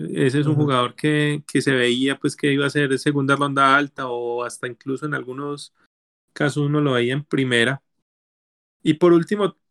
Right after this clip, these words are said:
Speaker 1: que, que no hablaron de él, pero a mí también me parece un excelente jugador y creo que puede ser un, un jugador rotacional que también puede ayudar ahí, es Hunter Long, el tight end,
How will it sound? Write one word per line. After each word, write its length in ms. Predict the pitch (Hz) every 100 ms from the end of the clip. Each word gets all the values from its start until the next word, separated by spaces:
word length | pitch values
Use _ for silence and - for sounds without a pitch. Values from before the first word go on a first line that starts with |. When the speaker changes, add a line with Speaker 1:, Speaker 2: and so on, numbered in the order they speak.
| _
Speaker 1:
que, 420 | - 165 165 156 156
que 100 | 160
no 120 | 165
hablaron 340 | 170 185 196
de 120 | 175 165
él, 140 | 165
pero 240 | 175 165 -
a 100 | 151
mí 120 | 139
también 260 | 143 175 175
me 60 |
parece 300 | 170 143 135
un 80 | 165
excelente 400 | 165 143 135 147
jugador 440 | 156 143 143 180 175
y 100 | -
creo 400 | 151 151 165 175
que 120 | 156
puede 280 | - 147 160
ser 200 | 165 165
un, 540 | 165 170 165 170 - _ -
un 200 | 170 147
jugador 360 | 165 143 135
rotacional 600 | 165 151 139 135 135 139
que 100 | -
también 260 | 151 139 123
puede 200 | 160 156
ayudar 360 | 147 131 127
ahí, 320 | 147 165 170 156
es 520 | 135 131 123 - -
Hunter 280 | 156 147 147
Long, 260 | 139 120 113
el 180 | 139 123
tight 200 | 127 123
end, 200 | 110